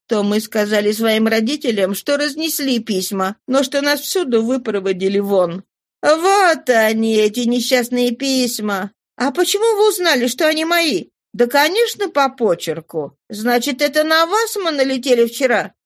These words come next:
Была такая темень, я сказала сестре. Это, кажется, какой-то господин. Кажется, так, сказала сестра.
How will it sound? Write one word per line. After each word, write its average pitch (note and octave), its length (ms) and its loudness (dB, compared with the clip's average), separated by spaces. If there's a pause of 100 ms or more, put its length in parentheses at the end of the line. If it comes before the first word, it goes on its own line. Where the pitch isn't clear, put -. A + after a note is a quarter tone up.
(120)
Была G3+ 440 0
такая F#4+ 680 2
темень, G#3 680 -2 (120)
я G3+ 160 0
сказала F#3+ 460 0
сестре. F#3+ 580 -4
Это, G3 380 0
кажется, A#3+ 500 0
какой-то B3+ 420 0
господин. C#4 800 -2 (400)
Кажется, G3+ 580 -4
так, G3 580 -2
сказала F3+ 560 -2
сестра. G3 500 -4